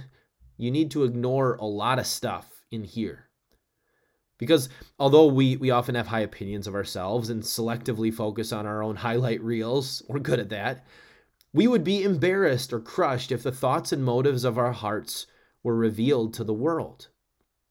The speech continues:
For example, I may like to portray myself as a kind and selfless person, but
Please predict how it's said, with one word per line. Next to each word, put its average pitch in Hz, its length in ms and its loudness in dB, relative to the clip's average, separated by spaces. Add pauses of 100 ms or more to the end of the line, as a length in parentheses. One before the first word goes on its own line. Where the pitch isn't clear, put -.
(440)
For 156 140 2
example, 135 360 2
I 127 120 2
may 147 360 4
like 127 220 2
to - 80 -4
portray 127 400 0
myself 120 540 0
as 110 120 0
a 110 60 -6
kind 127 560 -2 (400)
and 120 160 -4
selfless 123 580 -2
person, 131 540 -4
but 117 220 -2